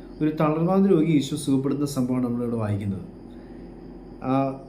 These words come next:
രോഗിയെ സുഖപ്പെടുത്തുന്നതിന് ഈശോ ഇടപെടൽ നടത്തുന്നത് അവൻ്റെ പാപം മോചിച്ചുകൊണ്ടാണ്. വളരെ വ്യക്തമായിട്ടും ഈശോ ഈ ജനം കാണെ അവരെ വിളിച്ചു നിർത്തിയിട്ട് പറയും, "മകനെ, ധൈര്യമായിരിക്കുക,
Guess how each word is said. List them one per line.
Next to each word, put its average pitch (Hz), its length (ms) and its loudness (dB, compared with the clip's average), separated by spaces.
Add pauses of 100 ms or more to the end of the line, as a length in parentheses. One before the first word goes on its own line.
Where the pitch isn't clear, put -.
(320)
രോഗിയെ 147 460 6
സുഖപ്പെടുത്തുന്നതിന് 143 1040 2 (440)
ഈശോ 147 640 2 (200)
ഇടപെടൽ 143 600 2
നടത്തുന്നത് 127 600 0 (280)
അവൻ്റെ 131 200 2
പാപം 151 480 2
മോചിച്ചുകൊണ്ടാണ്. 123 680 4 (840)
വളരെ 160 420 0
വ്യക്തമായിട്ടും 131 720 -2
ഈശോ 135 480 0 (380)
ഈ 131 60 0
ജനം 120 380 -2
കാണെ 120 500 -4 (640)
അവരെ 127 220 0
വിളിച്ചു 117 320 -4
നിർത്തിയിട്ട് 110 360 -4
പറയും, 120 260 -4
"മകനെ, 120 460 -4 (200)
ധൈര്യമായിരിക്കുക, 123 760 2